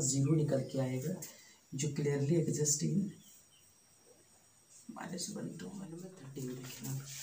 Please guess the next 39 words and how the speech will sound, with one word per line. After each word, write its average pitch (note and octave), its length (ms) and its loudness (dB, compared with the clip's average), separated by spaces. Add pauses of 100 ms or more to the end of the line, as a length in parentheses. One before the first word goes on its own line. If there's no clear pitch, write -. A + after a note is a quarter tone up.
(300)
क्वेश्चन D#3+ 280 4
नंबर E3+ 280 2
थर्टीन E3+ 280 4
में E3+ 100 6
लिखा D#3+ 240 2
हुआ D#3+ 220 4
है D3+ 160 2
f - 180 -2
x - 200 0
equals - 380 -2
to, F3+ 100 -2 (1160)
f D3 200 2
x D#3+ 180 2
equal - 280 0
to E3+ 180 10
cos - 240 6 (100)
x, - 200 0
ठीक F#3+ 140 4
है, D3+ 80 10
ये C3+ 120 8
अब B2+ 200 4
थोड़ा C3+ 120 6
सा C#3+ 160 6
ट्रिगोनोमेट्रिक C3+ 640 4
टर्म C#3 220 6
आ C3+ 120 8
गया C#3 240 6
आपका D#3 320 2 (120)
cos C#3 320 -4
x, - 180 2 (640)
और C#3+ 80 -2
इसका C#3 200 2
जो C#3 120 4
इंटरवल C#3+ 420 6
दिया D3 220 6
हुआ D#3+ 140 6
है E3+ 120 4
minus D3 300 2
pi C#3+ 120 2